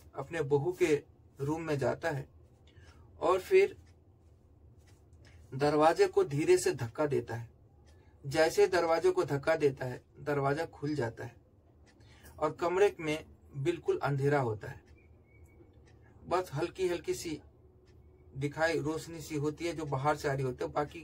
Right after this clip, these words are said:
कमरा बिल्कुल अंधेरा होता है, उसे कुछ खास दिखाई नहीं देता है। हाँ, उसे ये दिखाई देता है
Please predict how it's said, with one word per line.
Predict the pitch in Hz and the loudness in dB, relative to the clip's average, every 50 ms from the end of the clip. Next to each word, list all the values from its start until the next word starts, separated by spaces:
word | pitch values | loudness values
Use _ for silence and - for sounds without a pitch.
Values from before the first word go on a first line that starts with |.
| - - - | -18 -20 -18
कमरा | - 147 147 147 151 | -14 -10 -6 -4 -4
बिल्कुल | 143 139 143 139 139 151 147 | -4 -4 -6 -8 -6 -6 -6
अंधेरा | 135 127 120 123 123 127 | -4 -4 -6 -6 -6 -6
होता | 120 107 - - - | -6 -8 -10 -12 -12
है, | - | -14
उसे | 143 139 - - | -12 -12 -12 -10
कुछ | - - 175 - - - - - - - - - | -6 -8 -8 -8 -10 -20 -20 -20 -20 -20 -14 -4
खास | - 147 156 156 147 | 0 2 2 2 0
दिखाई | 135 139 139 139 139 139 | -4 -6 -4 -2 0 0
नहीं | 139 135 123 117 | 0 -2 -2 -4
देता | 107 - - - | -6 -8 -8 -10
है। | - - - - - - - - - - - - - - - | -16 -18 -20 -20 -20 -20 -20 -20 -20 -20 -20 -20 -18 -6 0
हाँ, | 170 180 180 | 2 2 2
उसे | 170 - - 175 | 2 2 0 0
ये | 156 156 175 185 | 2 4 4 4
दिखाई | 180 175 170 - 160 156 | 4 2 -2 0 0 0
देता | 147 139 127 - 143 135 | 2 2 0 0 0 -2
है | 131 127 - | -2 -4 -6